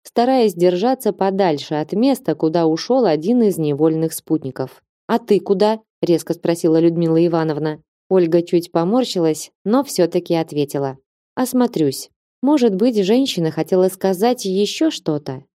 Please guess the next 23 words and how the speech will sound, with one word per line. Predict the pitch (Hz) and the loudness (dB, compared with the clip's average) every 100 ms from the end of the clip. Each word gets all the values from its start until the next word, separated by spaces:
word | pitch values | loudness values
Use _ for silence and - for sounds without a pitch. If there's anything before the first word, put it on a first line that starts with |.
| - | -2
но | 220 262 | 2 4
недовольно | 202 170 165 185 196 156 | 4 4 2 2 0 -2
поджав | 147 147 147 165 147 147 | -2 -4 -2 -2 -2 -6
губы, | 196 233 180 | -6 0 0
промолчала, | 151 156 160 165 165 240 240 139 - - | 0 -4 -2 -2 -2 -2 0 -2 -6 -2
принимаясь | 226 226 262 294 214 | 0 2 2 2 0
копаться | - 151 180 190 180 | -4 -4 -4 -2 -4
в | 175 | -4
сумочке. | 156 139 135 - 143 143 _ _ _ | -6 -6 -8 -12 -14 -14 _ _ _
Свою | - 175 185 208 330 | -8 -2 0 4 2
сумку | 330 190 165 147 151 135 - - | 2 -2 -2 -2 -2 -2 -2 0
Оля, | 294 269 | 2 2
кстати, | 233 - - 233 247 | 0 -4 -2 -2 0
рядом | 208 185 214 202 | 0 2 2 0
с | 175 | -2
собой | - 156 156 226 262 240 | -2 -2 0 0 0 -2
не | 190 220 | 0 2
обнаружила. | 269 214 214 180 147 135 131 127 - _ _ | 2 0 0 0 -2 -6 -8 -8 -12 _ _
Видимо, | 208 226 185 180 170 | -2 0 2 2 2
во | 170 | 2
время | 170 202 180 | 2 2 2
удара | 170 170 196 208 180 | 2 2 2 2 0
выронила, | 165 233 247 185 151 139 127 | 0 2 2 0 -2 -4 -6